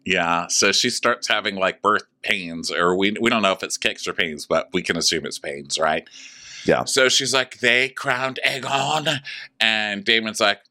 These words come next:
Speaker 1: "How did he die?" And she's like, "Mm, I could not say, really. I mean, <laughs> last thing I knew, we were missing a few M and M's from on the table." <laughs> Next thing I knew, they were in his eyes moving back and forth.
Speaker 2: <laughs>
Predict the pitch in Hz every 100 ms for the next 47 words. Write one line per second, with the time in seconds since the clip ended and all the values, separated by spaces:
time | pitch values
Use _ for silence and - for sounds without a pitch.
0 | _ - 120 117 113 110 104 95 85 76
1 | _ _ _ _ _ - 92 90 87 85
2 | - 98 95 92 - _ 127 147 147 139
3 | _ - - 131 - 143 147 127 - 139
4 | 107 90 95 87 101 110 _ _ 98 98
5 | 101 - - 117 - 131 131 139 - 139
6 | 131 131 131 127 127 110 117 117 127 113
7 | - 117 113 113 117 113 113 110 - 104
8 | 104 104 98 127 127 104 113 131 117 -
9 | - _ _ 95 113 - 113 104 104 98
10 | 107 127 110 98 85 82 76 _ _ _
11 | _ _ 110 113 110 123 110 98 98 98
12 | 92 95 92 - _ - - 107 104 113
13 | 101 - 117 92 92 104 -